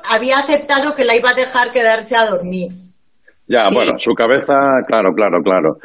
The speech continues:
Speaker 2: ¿Y qué pasó, Isabel? ¿Llegaste, pusiste las llaves y?
Speaker 3: Bueno, primero me encontré con la policía, que me dijeron que los bomberos cobran,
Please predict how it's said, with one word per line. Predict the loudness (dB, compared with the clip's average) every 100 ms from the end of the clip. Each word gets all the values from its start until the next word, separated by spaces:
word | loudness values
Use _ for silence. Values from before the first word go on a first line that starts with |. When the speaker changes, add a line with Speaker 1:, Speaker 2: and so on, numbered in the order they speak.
| -10 -2
Speaker 2:
¿Y | 0
qué | 2
pasó, | 0 2
Isabel? | 0 0 -2 -2
¿Llegaste, | -2 0 0 0 0
pusiste | 2 2 2 0 2
las | 2
llaves | 4 4 2 0 -16 -4
y? | 0 2 0
Speaker 3:
Bueno, | 0 -2 0
primero | 0 0 0
me | 0
encontré | 0 0 2
con | 2
la | 2
policía, | 2 0 0 0 0 0
que | 0
me |
dijeron | 0 0 0 2
que |
los | 2 2
bomberos | 2 2 2 0 0
cobran, | -2 0 0 2 0